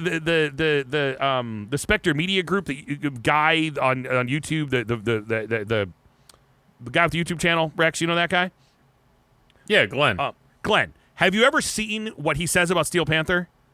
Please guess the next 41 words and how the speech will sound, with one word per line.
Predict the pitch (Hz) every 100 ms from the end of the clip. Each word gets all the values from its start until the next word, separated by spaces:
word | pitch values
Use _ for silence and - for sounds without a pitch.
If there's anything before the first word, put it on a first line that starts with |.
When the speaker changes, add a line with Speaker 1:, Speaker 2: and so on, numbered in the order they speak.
| _ _ _ _ _ _ -
Speaker 1:
'Cause | 175 160 - _ _
he | - 196
flat | 277 285 277
out | 240 170
says, | - 202 147
like, | 143
"If | 214
Speaker 2:
Yeah, | 160
Speaker 1:
you |
wanna | 190 202
Speaker 2:
he's | 156
Speaker 1:
learn | 175
Speaker 2:
a | 170
Speaker 1:
how | 175
to |
be | 147
a | 147
front | - 147 156
man, | 180 185 131
watch | 147 156
Steel | - 170
Panther, | 135 156 151 135
'cause | 135
that | 98 143 139
guy | - 143
knows | 127 123
how | 123
to | 101
do | 90 107 87
it." | 73 - _ _ _
Speaker 2:
Yeah. | 175 131 - _ _ _ _ _
Speaker 1:
Like, | 170 165 151 - _ _ _
point | - 311 285
being | 220 190 135
is, | 131 101 - _
Steel | - 262 294
Panther, | 190 208 180 151 - 107 - _
they | 185
do | 202 277 -
everything | 170 180 131 131 101 120 101 85
well. | 87 73 52